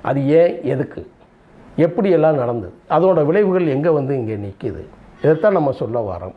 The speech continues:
அரசியல் அழகானது, அற்புதமானது, நம்ம வாழ்வியலோடு சம்பந்தப்பட்டது என்று சொன்னாலும், அரசியல் கொடூரமானது இருக்கிறவங்களுக்கு. அதை நீங்க புரிஞ்சுக்கிடணும். எம் ஜி ஆர் அப்படியே ஒரு மாயை மட்டுமல்ல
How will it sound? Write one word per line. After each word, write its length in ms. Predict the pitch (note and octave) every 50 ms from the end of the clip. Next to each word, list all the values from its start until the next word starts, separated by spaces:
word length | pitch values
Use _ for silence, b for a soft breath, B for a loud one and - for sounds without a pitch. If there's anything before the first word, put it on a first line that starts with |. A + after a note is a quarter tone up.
| -
அரசியல் 580 | - A#2+ B2+ D#3+ E3 D#3+ - D3 A#2+ G2 E2 - - _ _ _ _ - - - - - - - - - - - - - - - - - - - - - - - - -
அழகானது, 840 | - G2 A2+ B2+ C#3+ D3 D#3 E3 D3 D3 D3+ C#3 B2+ C#3 C3 - -
அற்புதமானது, 760 | - A2+ A#2 A#2+ B2 D3 D3 C#3+ C#3 C#3 C#3 C#3 C#3+ C3+ C#3 D3
நம்ம 260 | B2 A#2 A2+ A2 G#2+ A2+
வாழ்வியலோடு 540 | C3 C#3+ D3+ D3 D3 D3+ D3+ D3 D3+ D#3+
சம்பந்தப்பட்டது 840 | D#3 D3 - B2 A#2+ C#3 C#3+ C#3+ C#3 C3 - B2+ - - B2 A2+ A2+
என்று 200 | G#2+ G#2 G#2 G#2+
சொன்னாலும், 600 | G2 - A2 G#2 A#2 C3 C#3 C3+ C3 G#2+ F2 E2 - - - - - - - - - B B B B B B B B B B
அரசியல் 640 | - - B2 C3 C3+ A#2+ - B2+ G#2+ G#2+ G2 - - - - -
கொடூரமானது 1000 | - A2 A2+ A#2 C#3 D3 D3 D3 D3 C#3+ C3+ A#2 A2 G#2+ G#2 G2+ F2+ F2 - - - - - -
இருக்கிறவங்களுக்கு. 680 | - B2 G#2+ G#2 - - F#2+ F2+ E2 E2+ E2+ G2 - - - - - B B B B B B B B B B B -
அதை 180 | - - A#2+
நீங்க 200 | A2 A2+ A2 G#2 F#2+ -
புரிஞ்சுக்கிடணும். 680 | - C#3+ D3 D#3+ C#3+ A#2+ - G2+ G2 F#2 E2+ F2 - - B B B B B B B B B - -
எம் 200 | - C3+ D3+ D#3+
ஜி 180 | D#3+ D#3+ D#3
ஆர் 160 | C#3+ B2 A2+ - - - -
அப்படியே 360 | - G#2 A#2+ C#3+ D#3+ F3 G3
ஒரு 220 | G3 F3 D#3 C#3
மாயை 580 | B2 A#2 A2 A2+ B2+ C#3 D#3 E3+ E3+ E3 D#3 C#3
மட்டுமல்ல 640 | A#2+ A#2+ A#2+ A#2 - E3 B2+ A2 G2 F#2+ G#2 F#2+